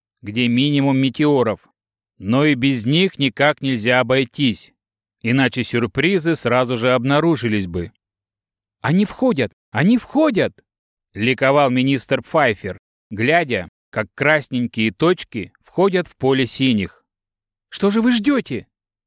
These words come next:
Давите на эту кнопку! Давите же!» «Пусть подойдут поближе!»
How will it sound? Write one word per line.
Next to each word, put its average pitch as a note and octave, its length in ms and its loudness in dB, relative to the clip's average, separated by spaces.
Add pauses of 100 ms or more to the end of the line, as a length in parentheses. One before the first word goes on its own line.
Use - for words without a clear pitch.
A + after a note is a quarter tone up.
(280)
Давите G#3 420 0
на G3 120 4
эту G3+ 140 0
кнопку! G3 560 -2 (420)
Давите A#3 460 0
же!» B2+ 300 -2 (680)
«Пусть - 240 0
подойдут C#3+ 420 2
поближе!» C#3 580 0